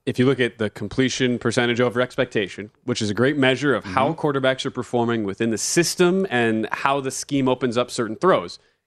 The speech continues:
Speaker 1: it's literally just completion percentage divided by what the expect-, expected completion percentage is.
Speaker 2: Right.
Speaker 1: There are only three quarterbacks who have had starting, starting level numbers, who have at least had taken enough snaps to qualify.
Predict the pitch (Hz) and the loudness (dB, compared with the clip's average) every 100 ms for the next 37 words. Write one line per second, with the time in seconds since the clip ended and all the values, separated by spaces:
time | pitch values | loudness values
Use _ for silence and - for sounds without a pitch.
0 | _ _ - 127 123 110 - 117 - 147 | _ _ -2 2 2 -2 -6 -8 0 0
1 | 135 127 127 135 131 110 104 110 120 117 | 0 -2 0 2 2 0 -2 2 2 2
2 | 117 113 110 101 _ _ _ 113 127 - | 2 2 0 -4 _ _ _ -2 -2 2
3 | 117 117 - 117 - - 110 - 214 143 | 0 0 -4 -10 -10 -14 -8 0 0 0
4 | 120 120 117 113 107 123 120 147 113 - | -4 -2 -2 -4 0 2 4 2 0 -6
5 | - 107 87 _ _ - 165 220 208 185 | -2 0 0 _ _ 0 2 4 4 4
6 | 139 - - 135 151 170 165 160 _ _ | 2 0 -4 2 4 6 4 2 _ _
7 | _ _ - 151 131 123 131 107 123 113 | _ _ -2 2 2 0 -2 0 0 0
8 | - 123 117 110 104 - 151 127 113 110 | 0 2 2 -2 -8 0 2 2 -4 0
9 | 131 117 113 98 82 78 - 95 92 120 | 0 0 -6 -8 -10 -12 -8 -6 -4 -4
10 | - 113 - 120 107 107 - 107 - - | -4 -6 -2 -2 -2 -2 0 -2 -2 -2
11 | 110 - 92 | -2 -2 -10